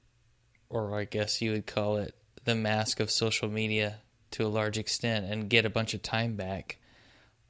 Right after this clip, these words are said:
and make more real connections like you've done, Chris, oftentimes that can put renewed energy into what you're doing that maybe you weren't as excited about it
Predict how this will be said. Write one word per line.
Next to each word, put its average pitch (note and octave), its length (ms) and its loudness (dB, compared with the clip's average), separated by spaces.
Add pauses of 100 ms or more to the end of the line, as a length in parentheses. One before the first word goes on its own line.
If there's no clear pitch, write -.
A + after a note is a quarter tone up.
(120)
and G#2+ 200 -4
make B2+ 300 4
more A2 680 2
real A2+ 320 2
connections G#2+ 640 -2
like G#2 280 -4
you've - 160 2
done, G2 240 -8
Chris, G2+ 400 -6 (420)
oftentimes A2+ 640 2
that C3 160 2
can A#2+ 160 -4
put C3 300 2
renewed A2 420 4
energy G#2+ 640 2
into A2 280 -2
what G#2+ 240 0
you're G#2+ 140 0
doing A2+ 480 2
that G#2+ 240 -2
maybe A2 320 0
you B2 180 2
weren't A2 300 -2
as G#2 200 -2
excited G#2 500 -2
about G#2 320 0
it G#2 200 -4